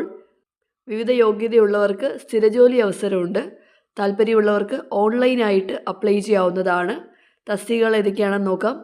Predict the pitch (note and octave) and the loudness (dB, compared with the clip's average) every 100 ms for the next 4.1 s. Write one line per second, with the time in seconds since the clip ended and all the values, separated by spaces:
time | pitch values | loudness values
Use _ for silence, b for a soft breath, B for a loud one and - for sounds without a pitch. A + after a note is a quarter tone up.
0 | b b b - A3 A3+ C4 A#3 A3 A3 | b b b -2 2 4 2 2 4 6
1 | G#3+ A3 C#4 - G3 G#3 F#3+ G3 G3+ G#3 | 8 6 2 -8 -2 -2 0 0 0 0
2 | G3 G3+ G#3 G3+ F#3 F#3+ G3 F#3+ C4+ - | -2 -2 0 0 0 0 0 -2 -4 -6
3 | G#3+ G3+ A3 A3+ A3+ A3+ G3+ G3+ G#3 F#3+ | -10 -2 0 2 0 -2 -4 -4 -4 -2
4 | C4 | -6